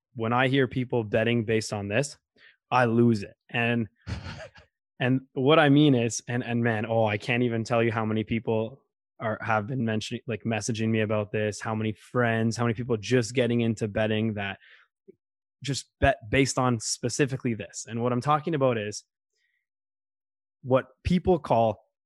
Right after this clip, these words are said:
Speaker 1: sharp action has moved the line. This percentage of the amount of money bet is on this side, and this ticket count or percentage of the bets is on this side.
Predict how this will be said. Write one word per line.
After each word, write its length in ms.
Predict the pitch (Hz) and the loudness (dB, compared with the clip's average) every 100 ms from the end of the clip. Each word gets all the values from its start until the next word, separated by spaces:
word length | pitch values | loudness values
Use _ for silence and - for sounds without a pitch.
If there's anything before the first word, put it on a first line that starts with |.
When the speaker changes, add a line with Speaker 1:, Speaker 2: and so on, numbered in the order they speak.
| _ - | _ -12
Speaker 1:
sharp 580 | - - 139 165 160 - | -8 0 4 4 2 0
action 640 | 135 127 - 110 101 104 104 | 0 2 -2 -4 -4 -6 -8
has 380 | - 113 104 127 - _ - | -6 -4 -4 -6 -14 _ 2
moved 280 | 143 151 127 | 6 6 6
the 100 | 131 | 2
line. 380 | 120 98 73 - _ _ _ _ _ - | 2 -2 -8 -16 _ _ _ _ _ -8
This 460 | 117 185 - - - - | 4 4 4 -6 -12 0
percentage 720 | 156 135 139 139 143 127 - _ | 0 2 2 2 2 0 -10 _
of 340 | 123 117 110 | -2 -2 -2
the 180 | 131 120 | -4 -2
amount 320 | 110 120 143 | 0 4 4
of 120 | 139 110 | 2 4
money 340 | 139 185 196 | 6 6 6
bet 360 | 120 110 131 - _ _ _ _ _ _ _ _ | 4 -2 -4 -8 _ _ _ _ _ _ _ _
is 180 | 127 113 | -2 2
on 200 | 123 120 | 2 4
this 180 | 131 - | 2 0
side, 360 | 98 101 110 - _ _ | -4 -6 -8 -12 _ _
and 260 | 123 120 113 | -2 -2 4
this 320 | 151 151 - - _ _ | 4 4 -2 -12 _ _
ticket 420 | - 185 180 147 - | 0 0 2 -4 -2
count 420 | 120 107 117 - | -2 -2 -4 -4
or 140 | 113 | -6
percentage 680 | - 135 110 147 143 143 127 | 0 0 2 0 2 2 2
of 160 | 123 113 | 0 0
the 80 | |
bets 420 | 107 135 120 - - | 2 2 2 -4 -10
is 140 | 127 107 | -8 -6
on 240 | 110 107 | -4 -4
this 180 | 104 101 | -4 -4
side. 280 | - - | -6 -10